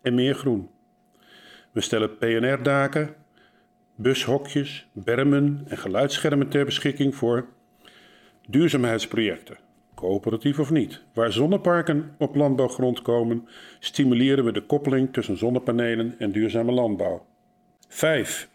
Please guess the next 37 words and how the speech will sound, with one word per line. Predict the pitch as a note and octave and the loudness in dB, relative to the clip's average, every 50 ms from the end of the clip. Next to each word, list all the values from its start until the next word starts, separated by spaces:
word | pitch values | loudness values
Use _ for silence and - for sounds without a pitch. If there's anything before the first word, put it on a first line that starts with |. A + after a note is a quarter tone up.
| _ - - | _ -10 -6
Met | D#3+ A2+ A#2 A2+ - | -2 -2 -2 -2 0
inwoners | - F3+ F#3+ F3+ D#3 D#3+ D#3+ E3 D#3 - | 0 2 4 4 4 4 4 2 2 2
overleggen | F3 C#3+ A2+ A2+ A#2+ D3+ E3 D3+ D#3 | 2 0 2 2 2 2 2 2 2
we | C3+ C#3+ | 2 2
over | C#3 B2+ A2+ A#2+ | 2 2 2 0
de | A2+ A2+ | 0 0
beste | G#2 C#3 D3+ - - | 2 0 0 0 0
oplossing | F#3+ E3+ D3+ - D#3 D3+ C#3 - D3+ C#3+ D3 C#3+ C#3+ - - - - _ | 0 0 2 2 2 2 2 2 2 2 2 0 -2 -8 -16 -20 -20 _
voor | - - C3 | -2 0 0
de | A#2+ - | 0 0
toekomstige | - C3 A#2+ - - E3 E3+ - - D#3+ C3+ D3 | 0 0 0 2 0 0 0 0 -2 -2 0 0
warmtevoorziening | B2+ A#2 B2+ C#3 C#3 B2+ C#3+ - - B2 - C#3+ C3 B2+ B2+ B2 | 2 2 2 2 2 0 0 0 0 0 2 2 2 4 4 4
in | A#2+ | 4
hun | A#2+ A#2 A#2+ | 4 4 2
buurt. | A2+ A2+ G2+ G2 - - - - _ _ _ _ _ _ _ _ - - - - - - - _ _ | 2 2 0 0 -2 -6 -10 -18 _ _ _ _ _ _ _ _ -20 -20 -20 -20 -20 -20 -20 _ _
De | - G#2+ | -2 0
nadruk | G#2 A2+ C3 C#3+ D3+ D3+ D3 D3+ D3 | 2 2 2 2 2 2 2 2 2
ligt | C#3+ C3 C3 - | 2 0 0 0
hierbij | B2+ A#2+ G#2 A#2 A#2 A#2 B2 - | 0 0 2 2 2 2 2 0
op | - A2+ | -2 -4
het | - - - | -4 -6 -4
verlagen | - A2 G#2+ A#2 B2 C3 C#3 B2+ C3 A#2 | -2 2 2 4 4 2 2 0 -2 -2
van | - C#3 B2 | -2 -2 -2
de | C3+ | 0
energierekening | C#3+ B2+ B2+ A#2+ A2 G#2 A2+ A#2+ A2+ A2 G#2+ G#2+ G2+ - A2+ A#2+ B2+ C3+ C3 - - - - - _ | 0 2 2 2 2 2 2 2 2 2 0 0 -2 -2 0 0 -2 -2 -4 -10 -16 -20 -20 -16 _
en | - B2 A2 | -4 -4 -4
het | G#2 - | -4 -4
verhogen | - G2 E2+ - A2 A#2+ C3+ - C3+ B2+ A#2+ | -6 -6 -2 0 2 2 2 2 0 -2 -2
van | - C3 | -2 -2
het | C3 B2 | -2 0
wooncomfort. | A#2+ A#2+ A#2 A2 G2 - - G2+ F#2+ - - G#2 G2+ G2 G2 - _ _ _ _ _ _ _ - - - - - - _ _ _ _ | 0 0 0 0 -2 -2 -4 -6 -6 -6 -4 -4 -2 -2 -4 -8 _ _ _ _ _ _ _ -20 -20 -20 -20 -20 -20 _ _ _ _
De | - - | -8 -4
uitkomsten | - - A#2+ - - D3+ C#3+ D3 - D3+ | -2 -2 0 0 0 0 0 0 2 2
hiervan | C#3+ C#3+ C#3 C#3+ C#3+ C#3+ D3 C3 | 2 2 2 2 2 2 2 2
worden | A#2 G#2+ G2 - | 0 0 -2 -4
per | - G2+ F#2+ G2+ | -4 -6 -4 -2
buurt | G#2+ B2 C3 C#3 C#3 - - | 0 2 2 2 0 -2 -8